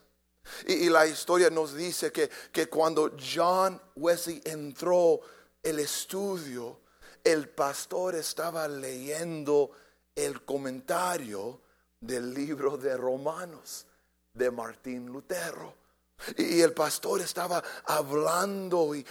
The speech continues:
predicando acerca de la justificación por fe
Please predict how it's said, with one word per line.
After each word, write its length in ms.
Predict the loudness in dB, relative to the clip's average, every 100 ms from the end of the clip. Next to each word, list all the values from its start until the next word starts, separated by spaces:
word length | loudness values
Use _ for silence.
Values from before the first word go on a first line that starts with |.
| -16 0
predicando 920 | 0 2 -4 -6 -4 -4 2 2 2 -2 -6
acerca 760 | -4 -2 0 0 0 -2 -2
de 140 | 0 0
la 140 | 0
justificación 1400 | -6 -14 -14 -16 -16 -12 -10 -10 -10 -10 -6 -4 -4 -6 -12 _ -20 _ _ _ _ _
por 200 | -2 -2
fe 600 | -4 -6 0 2 0